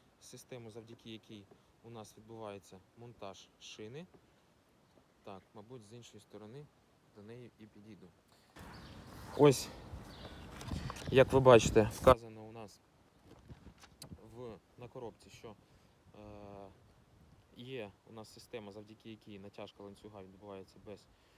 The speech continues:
усіляких посторонніх предметів, таких як закрутки, викрутки, ключі і так далі. Тобто, що це мається на увазі? Бачимо у нас головну контргайку чорну,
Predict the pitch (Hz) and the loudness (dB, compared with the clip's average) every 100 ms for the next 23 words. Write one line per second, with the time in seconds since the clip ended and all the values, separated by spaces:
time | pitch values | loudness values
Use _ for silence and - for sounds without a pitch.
0 | - - 110 113 101 98 - 110 - 113 | -20 -20 -16 -12 -12 -12 -16 -16 -12 -10
1 | 104 98 - 131 107 98 101 98 - 110 | -10 -12 -12 -10 -10 -10 -10 -12 -12 -12
2 | 107 - 101 - - - - 110 117 - | -12 -12 -14 -14 -20 -20 -16 -10 -8 -8
3 | 135 - 135 104 127 - 135 - - 104 | -10 -10 -14 -12 -12 -14 -16 -18 -18 -18
4 | - 139 151 - - - - 104 - 131 | -16 -16 -16 -20 -20 -20 -20 -16 -14 -14
5 | 107 92 85 87 120 - 107 - - - | -12 -14 -14 -14 -16 -14 -18 -18 -20 -20
6 | - 143 - 123 113 110 113 110 95 80 | -16 -14 -12 -12 -14 -14 -14 -12 -12 -14
7 | 90 139 - 110 95 - - - 117 113 | -14 -14 -14 -16 -18 -20 -20 -18 -12 -12
8 | 98 117 131 120 113 95 - 127 117 98 | -12 -12 -12 -12 -14 -16 -14 -14 -14 -14
9 | 92 95 117 - 127 135 139 | -14 -14 -16 -14 -12 -12 -16